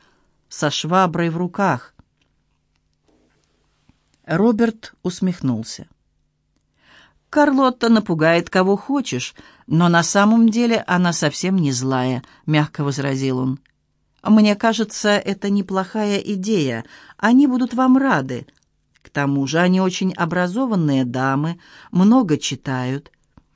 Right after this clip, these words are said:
Я несколько раз видел их библиотеку в южной части дома. Ты не поверишь, у них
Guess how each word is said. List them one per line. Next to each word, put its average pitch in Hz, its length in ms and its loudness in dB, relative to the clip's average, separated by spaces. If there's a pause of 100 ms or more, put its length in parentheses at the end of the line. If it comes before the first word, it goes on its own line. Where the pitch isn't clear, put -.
(120)
Я 139 280 -4
несколько 156 500 -2
раз 170 260 0
видел 165 260 -2
их 160 100 -2
библиотеку 165 760 -2
в 185 40 -4
южной 196 340 -2
части 208 420 -2
дома. 208 480 0 (420)
Ты 302 120 2
не 285 140 4
поверишь, 180 680 -4 (360)
у 160 80 -4
них 170 280 -2